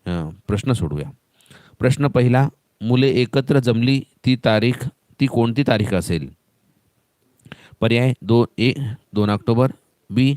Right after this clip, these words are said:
तीन ऑक्टोबर, सी, एक ऑक्टोबर आणि डी, पाच सप्टेंबर. प्रश्न क्रमांक दोन तुमच्यासमोर, वर्ग प्रमुख असणाऱ्या मुलाचे नाव काय आहे?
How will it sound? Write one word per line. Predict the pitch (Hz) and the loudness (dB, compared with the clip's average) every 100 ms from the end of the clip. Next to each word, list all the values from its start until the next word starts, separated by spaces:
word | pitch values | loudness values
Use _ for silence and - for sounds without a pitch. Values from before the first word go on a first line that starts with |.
| - - _ | -6 -20 _
तीन | 123 120 | 0 2
ऑक्टोबर, | 117 - 120 127 131 - _ _ | 0 0 2 2 0 -8 _ _
सी, | - 131 135 - _ _ | 0 0 0 -6 _ _
एक | - | -2
ऑक्टोबर | 120 - 120 127 135 - _ - | -2 0 0 2 0 -4 _ -6
आणि | 101 107 | -2 0
डी, | 95 117 139 139 _ _ _ | 0 2 0 0 _ _ _
पाच | 113 117 - | 0 0 -2
सप्टेंबर. | 101 - 92 80 78 - _ - _ _ _ _ _ _ _ - - - _ | -6 -4 -6 -4 -6 -10 _ -20 _ _ _ _ _ _ _ -20 -20 -20 _
प्रश्न | 120 127 - 143 | 0 0 0 -2
क्रमांक | 135 131 127 131 127 139 139 - _ _ _ _ _ _ | 0 0 2 0 2 2 2 -2 _ _ _ _ _ _
दोन | 87 117 143 143 | -2 2 2 2
तुमच्यासमोर, | 110 107 107 92 107 120 131 - _ - - - | -4 -2 -2 -2 -2 0 0 -4 _ -20 -20 -4
वर्ग | 117 131 139 | 2 2 2
प्रमुख | 147 147 123 135 131 - | -2 0 2 2 0 -4
असणाऱ्या | 113 123 123 127 131 | -4 0 2 2 0
मुलाचे | 110 117 117 131 | 0 0 0 0
नाव | 117 113 | 0 0
काय | 117 104 95 | 0 -2 -2
आहे? | 80 78 65 | -4 -8 -14